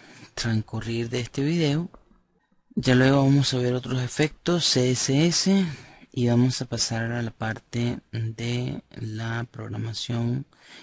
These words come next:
y la base de datos para poder, mm, crear tanto los campos de, mm, la tabla clientes como los campos de la tabla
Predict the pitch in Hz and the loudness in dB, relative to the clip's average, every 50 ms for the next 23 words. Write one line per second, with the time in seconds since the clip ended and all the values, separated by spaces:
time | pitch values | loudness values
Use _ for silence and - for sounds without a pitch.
0 | - - - - 127 120 113 110 107 107 - - - 131 117 113 120 127 131 - | -14 -10 -6 -4 -2 -2 -2 -2 -2 -2 -2 -2 -2 -2 -2 -2 -2 -2 -4 -4
1 | - 107 104 - - - - - - _ _ _ _ _ _ _ _ _ _ _ | -8 -12 -10 -10 -12 -12 -14 -14 -18 _ _ _ _ _ _ _ _ _ _ _
2 | _ _ _ - 113 107 107 - - 110 107 104 107 107 107 107 110 120 120 117 | _ _ _ -10 -8 -8 -8 -8 -10 -10 -8 -8 -8 -6 -8 -6 -6 -4 -2 -2
3 | 113 110 110 113 135 117 - _ _ _ _ _ - - - - - - - - | -2 -2 -2 -4 -6 -10 -14 _ _ _ _ _ -20 -20 -20 -20 -20 -20 -20 -20
4 | - - - _ _ _ _ _ - - - - 113 113 110 110 110 110 110 117 | -20 -20 -20 _ _ _ _ _ -20 -12 -8 -6 -4 -2 -2 0 0 -2 -2 -4
5 | 131 - - 123 120 120 113 - 117 110 107 107 104 107 117 - - - 117 107 | -6 -6 -2 -2 0 0 -2 -4 -6 -6 -4 -4 -4 -4 -6 -6 -8 -10 -10 -10
6 | - - - 113 113 110 107 - - 120 120 113 - - - 110 113 110 110 110 | -10 -6 -2 0 0 0 -2 -4 -6 -8 -6 -8 -10 -10 -8 -8 -6 -6 -6 -6
7 | 110 110 110 110 - - 151 160 156 151 _ _ _ _ _ _ _ - 120 120 | -6 -6 -6 -8 -8 -10 -12 -12 -16 -18 _ _ _ _ _ _ _ -8 -6 -6
8 | 117 110 - - 113 110 110 113 - - - 131 139 139 139 135 - 143 - - | -6 -6 -6 -8 -6 -6 -6 -6 -8 -6 -2 -2 0 0 0 -2 -4 -8 -8 -6
9 | 135 113 107 110 113 110 - - - 110 113 113 - - 113 120 113 110 113 - | -6 -4 -4 -6 -8 -10 -12 -10 -8 -8 -8 -8 -8 -10 -12 -12 -12 -12 -12 -10
10 | 107 107 104 110 110 107 - | -8 -8 -8 -8 -8 -10 -10